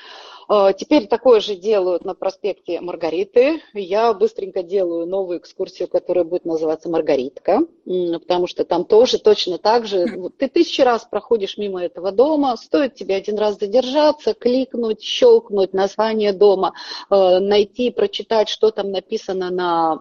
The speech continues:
м, какой-нибудь, э, очередной, э, табличке, и ты просто так разводишь руками и говоришь: "Вот это да".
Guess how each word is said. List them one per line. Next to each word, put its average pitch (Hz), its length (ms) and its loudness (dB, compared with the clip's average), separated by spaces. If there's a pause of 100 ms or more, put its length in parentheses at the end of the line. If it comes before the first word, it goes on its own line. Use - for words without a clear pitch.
м, 160 580 -4 (140)
какой-нибудь, 175 720 0
э, 160 300 6 (420)
очередной, 175 760 -2
э, 165 260 -6 (520)
табличке, 240 580 2 (500)
и - 80 -6
ты 226 140 0
просто 190 420 2
так - 220 -6
разводишь 175 520 -2
руками 220 420 -4
и 190 60 -6
говоришь: 170 500 -8
"Вот 170 160 -8
это 226 240 -6
да". 147 200 -12